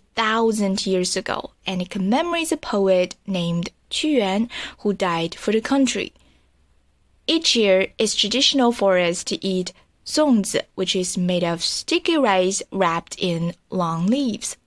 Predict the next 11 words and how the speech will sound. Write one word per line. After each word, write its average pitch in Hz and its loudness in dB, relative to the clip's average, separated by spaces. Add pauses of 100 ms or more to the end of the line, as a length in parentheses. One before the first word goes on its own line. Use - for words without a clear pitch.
(1120)
There 233 4
are - 0
also 302 6
a 196 0
variety 220 2
of 185 2
zongzi 196 0
fillings 277 -2
to 208 -4
choose 320 -2
from, - -6